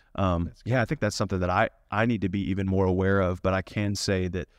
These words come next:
Speaker 1: when they get curious, those are some of the best opportunities to point them to who God is.
Speaker 2: Yeah, it's interesting that, I mean, you're really only three whys away from getting into, like,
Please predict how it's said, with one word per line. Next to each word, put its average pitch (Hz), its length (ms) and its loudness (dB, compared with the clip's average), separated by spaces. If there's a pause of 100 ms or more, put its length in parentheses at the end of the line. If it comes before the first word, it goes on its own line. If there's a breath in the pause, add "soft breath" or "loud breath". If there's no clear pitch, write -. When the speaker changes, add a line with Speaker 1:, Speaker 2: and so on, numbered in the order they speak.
(160)
Speaker 1:
when 98 160 0
they 104 160 4
get - 200 -2
curious, 123 720 -2 (340)
those 120 240 2
are 110 60 -4
some 113 160 -2
of - 20 0
the 95 100 -4 (160)
best 104 280 2
opportunities 92 760 -2
to 95 100 -2
point 92 320 0
them 90 300 -2
to 90 140 -4
who 90 120 2
God 76 280 -4
is. - 280 -6 (540 soft breath)
Speaker 2:
Yeah, 135 120 2
it's 131 220 2
interesting 135 720 0
that, 117 240 0 (120)
I 123 160 -2
mean, 123 160 2
you're 117 180 2
really 147 300 2
only 120 420 2
three 131 760 0
whys 113 680 2
away 110 560 2
from 101 280 -2
getting 117 260 0
into, 113 320 -2
like, 101 360 -4